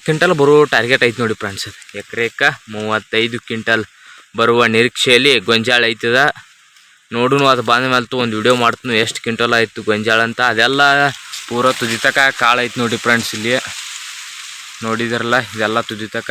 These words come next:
ಐತಿ. ಅದೆಲ್ಲ ಕಾಳು ದಮ್ ಐತಿ. ಹಾಗೆ ತೆನಿನೂ ಪಸಂದ್ ಐತಿ ನೋಡಿ ಫ್ರೆಂಡ್ಸ್, ತೆನಿನೂ ಪಸಂದ್ ಐತಿ. ಇದರೊಳಗೆ ಎರಡ್ ತರ ಬೀಜ ಅದಾವು. ಇದೊಂದ್ ಬೀಜ ಹಾಕಿವು, ಇನ್ನೊಂದ್ ಬೀಜನೂ ಐತಿ, ಅದ್ನೂ ತೋರಿಸ್ತೀನಿ ಬರ್ರಿ.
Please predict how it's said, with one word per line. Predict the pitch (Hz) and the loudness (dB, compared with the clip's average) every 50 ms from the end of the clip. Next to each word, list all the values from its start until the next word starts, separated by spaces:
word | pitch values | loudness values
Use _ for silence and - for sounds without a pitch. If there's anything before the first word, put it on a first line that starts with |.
| 120 113 107 | -2 -2 -2
ಐತಿ. | - - - 127 117 | -4 -6 -2 -2 0
ಅದೆಲ್ಲ | 110 101 113 117 120 120 117 104 - - - | 0 0 0 0 0 0 -2 -2 -4 -2 2
ಕಾಳು | 117 113 117 120 123 120 117 | 2 4 4 2 2 2 0
ದಮ್ | 113 117 120 120 117 | 0 0 0 -2 -6
ಐತಿ. | 110 - - 123 123 120 - - - - - - - - - - - - - - | -6 -6 -4 -2 -2 -2 -4 -6 -14 -18 -18 -18 -20 -20 -20 -20 -18 -18 -6 -2
ಹಾಗೆ | 120 117 113 110 127 120 110 107 107 - - - - - - - - - - - - - - - - - - | 0 0 2 2 2 2 2 2 0 -6 -10 -10 -10 -10 -10 -12 -14 -16 -18 -18 -18 -18 -18 -20 -20 -12 -6
ತೆನಿನೂ | - 131 139 151 165 175 175 160 - | -4 -2 0 0 0 0 -2 -4 -6
ಪಸಂದ್ | - 127 - 143 139 127 120 | -8 -8 -6 -6 -4 -4 -6
ಐತಿ | 107 - 113 | -6 -8 -10
ನೋಡಿ | 107 104 101 _ | -10 -12 -12 _
ಫ್ರೆಂಡ್ಸ್, | - 104 101 98 - - - - - _ _ _ _ _ _ _ _ _ _ _ _ - - - - - - - | -16 -16 -16 -14 -16 -16 -18 -18 -20 _ _ _ _ _ _ _ _ _ _ _ _ -10 -10 -10 -8 -10 -12 -10
ತೆನಿನೂ | 117 113 120 127 143 165 185 190 - _ | -8 -6 -4 -4 -4 -4 -6 -8 -8 _
ಪಸಂದ್ | - 107 - - 123 117 113 | -12 -12 -10 -10 -10 -8 -8
ಐತಿ. | 107 - - 147 143 | -10 -10 -10 -8 -6
ಇದರೊಳಗೆ | 120 123 123 127 139 147 143 139 131 123 113 | -4 -2 0 2 2 4 4 2 2 4 4
ಎರಡ್ | 117 131 139 147 - - | 2 2 2 -2 -2 -2
ತರ | 143 143 143 127 123 | 0 0 0 0 -2
ಬೀಜ | 131 123 120 117 | -4 -4 -4 -2
ಅದಾವು. | 123 123 127 139 151 151 - 113 | -2 -2 -2 -2 -2 -4 -4 -4
ಇದೊಂದ್ | 110 127 139 147 151 135 | -4 -6 -6 -6 -6 -6
ಬೀಜ | 135 127 117 135 135 117 | -8 -6 -4 -4 -4 -4
ಹಾಕಿವು, | 113 - - 131 127 139 160 175 - - - - _ - - - - | -6 -8 -8 -6 -4 -2 0 -2 -2 -4 -8 -20 _ -20 -20 -16 -8
ಇನ್ನೊಂದ್ | 117 120 131 151 160 147 127 | -2 0 0 0 0 -2 -2
ಬೀಜನೂ | 135 135 135 123 131 139 131 123 120 | -2 -2 -2 -2 -2 -2 -2 -2 -2
ಐತಿ, | 117 - - 147 139 110 | -4 -4 -2 0 2 2
ಅದ್ನೂ | 107 113 147 151 - | 0 -2 -6 -6 -4
ತೋರಿಸ್ತೀನಿ | 131 127 127 117 - - 120 113 101 | -4 -4 -4 -4 -6 -8 -8 -4 -2
ಬರ್ರಿ. | 117 117 110 107 | -2 -2 -2 -2